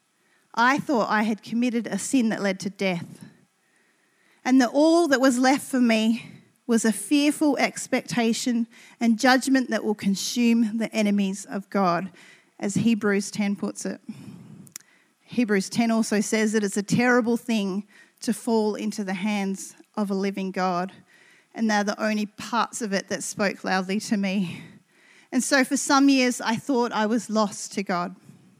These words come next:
I'm not sure if you can relate to anything that I'm saying. I think there are probably some people amongst us who have at some time in their life done something that they thought was a deal breaker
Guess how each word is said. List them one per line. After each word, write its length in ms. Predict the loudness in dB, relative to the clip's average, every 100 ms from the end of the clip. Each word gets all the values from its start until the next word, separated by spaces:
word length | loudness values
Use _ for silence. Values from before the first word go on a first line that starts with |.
| _ -20 _ _ _ _ -20 _ _ _ _ 0
I'm 200 | 4 6
not 200 | 4 2
sure 380 | 2 4 4
if 220 | 2 -2 -2
you 100 | -2
can 180 | 0
relate 380 | 0 0 0 -2
to 100 | -8
anything 460 | -4 -4 -4 -4 -4
that 100 | -6
I'm 140 | -8
saying. 560 | -8 -8 -6 -6 -10 -12 -20 _ _ _ _ _ -4
I 160 | -2
think 360 | 0 0 0 -2
there 180 | 0 0
are 40 |
probably 500 | 0 0 0 0 -2
some 260 | -2 -6 -4
people 380 | -6 -6 -4
amongst 420 | -2 -2 -6 -10 -6
us 440 | -6 -6 -14 -18 _ _ _ 0
who 120 | 2
have 120 | 4
at 120 | 2
some 280 | -2 2 2
time 280 | 4 4 4
in 80 | 4
their 120 | 2
life 380 | 0 -2 -4 -4
done 240 | -2 -2
something 640 | -2 -2 -2 -2 -2 -2 -2 -6
that 160 | -10 -4
they 160 | -4
thought 480 | -4 -6 -6 -6 -10
was 180 | -10 -6
a 60 | -6
deal 400 | -6 -2 0 0
breaker 560 | -2 -6 -6 -8 -8